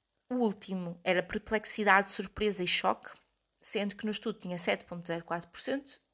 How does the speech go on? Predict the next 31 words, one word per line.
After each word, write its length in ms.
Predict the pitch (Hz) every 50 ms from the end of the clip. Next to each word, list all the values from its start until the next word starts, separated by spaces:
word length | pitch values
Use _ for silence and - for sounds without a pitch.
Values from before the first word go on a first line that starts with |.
| _ _ _ -
e 260 | 247 254 254 254 - _
no 580 | - 220 214 220 220 220 220 220 220 220 233 -
Instagram 540 | - - 202 - - 196 190 196 190 196 196
três 260 | 196 - - 190 185
ponto 240 | - - - 175 170
seis 260 | - - 165 170 -
por 180 | - _ - -
cento. 380 | - - - _ _ _ - _ _ _ _ _ _ _ _ _ _ _ _ _ _ _ - - - - - - - - - - - _ - -
Depois 280 | - - - 285 262 -
havia 280 | - 247 226 247 254
mais 220 | 240 226 233 233 -
coisas 440 | - 240 240 240 262 269 269 - - _ _ _ _ _ _ _ _ _ _ _ _ _ _ _ _ -
aqui 520 | 196 - - 208 202 196 190 196 - _ _
no 120 | - 190 190
estudo, 420 | 185 - - - 196 196 196 - - - -
mas 180 | - 185 175 175
lá 100 | 175 175
está, 300 | 170 - 180 180 180 -
eu 80 | - 175
não 100 | 175 170
consegui 280 | - 170 - - -
dizer 240 | 170 175 170 180 185
todos, 240 | 180 - 208 208 -
mas 160 | - 175 -
posso-vos 340 | - - 175 - - 180 170
dizer 200 | 170 180 185 180
agora. 340 | 175 170 - 82 - - - - - - - - - - - - -
A 40 | 220
seguir 340 | - - 254 247 214 - -
era 220 | - 196 190 190
medo 420 | 190 190 202 220 240 247 302 330